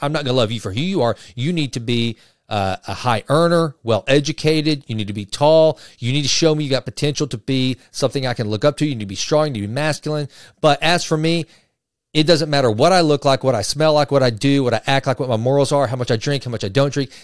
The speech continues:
None of that matters. And if you suggest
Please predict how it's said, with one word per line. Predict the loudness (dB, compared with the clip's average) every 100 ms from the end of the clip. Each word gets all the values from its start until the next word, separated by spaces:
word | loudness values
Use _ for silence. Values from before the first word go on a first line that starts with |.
| -6
None | 2 4
of |
that | 4 2
matters. | 0 0 -2 -4
And | -2 -2
if | -2 -6 -6
you | -6 0 0 0
suggest | -4 -4 -2 0 2 2 -2